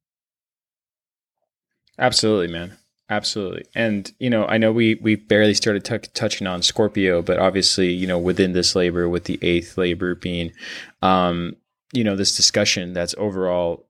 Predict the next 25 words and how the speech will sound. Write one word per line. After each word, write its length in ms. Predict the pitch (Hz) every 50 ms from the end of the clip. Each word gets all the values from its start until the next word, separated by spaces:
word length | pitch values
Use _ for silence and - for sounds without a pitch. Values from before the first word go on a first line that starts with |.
| _ _ _ _
the 140 | - 110 104
arching 400 | 92 95 104 104 - 107 101 95
theme 180 | - 101 98
of 100 | 87 85
Scorpio, 640 | - - - 131 131 131 127 - 104 98 92 90 87 - - - - - - _ _ _
there's 220 | - 110 110 104 -
so 160 | - 120 123
much 280 | 135 131 123 113 - -
that, 340 | 107 98 92 - - _ _
you 120 | - 110 107
know, 100 | 104 98
we're 140 | 95 101
gonna 220 | 90 104 95 90 90
learn 360 | 90 87 90 92 104 120 120
here, 460 | 107 - 95 90 82 80 85 - - _ - -
um, 380 | 92 90 85 82 82 78 85
not 160 | 104 104 101
only 200 | 98 95 95 98
about 420 | 92 90 92 98 90 87 85 - 67
what 80 | 92
you're 120 | - 92 92
saying 340 | - - - 107 101 98 95
regard-, 500 | 92 95 - 98 92 92 92 92 95 - _ _ _ -
regarding 600 | - 110 101 107 104 98 98 95 92 92 95 - - -
our, 580 | - 90 90 92 92 92 90 92 95 95 104 -